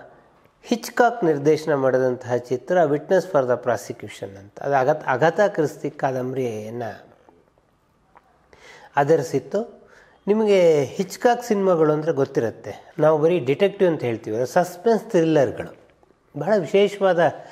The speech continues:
ಸಿನಿಮಾ ವ್ಯಾಕರಣವನ್ನು ಜಗತ್ತಿನ ಸಿನಿಮಾದಲ್ಲಿ ಹಿಚ್ಕಾಕ್ ತಂದಂಥವ್ರು.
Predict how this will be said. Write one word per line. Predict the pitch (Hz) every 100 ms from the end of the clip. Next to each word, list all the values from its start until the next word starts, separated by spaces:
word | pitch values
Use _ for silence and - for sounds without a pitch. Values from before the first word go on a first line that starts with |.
| -
ಸಿನಿಮಾ | 156 170 170
ವ್ಯಾಕರಣವನ್ನು | 135 139 139 180 160 147 147 175 156 120
ಜಗತ್ತಿನ | 135 156 160 156 147
ಸಿನಿಮಾದಲ್ಲಿ | 151 139 151 139 135 143 123 113 - - - -
ಹಿಚ್ಕಾಕ್ | - 185 - 208 196 170 - - - _
ತಂದಂಥವ್ರು. | 143 131 120 117 - 107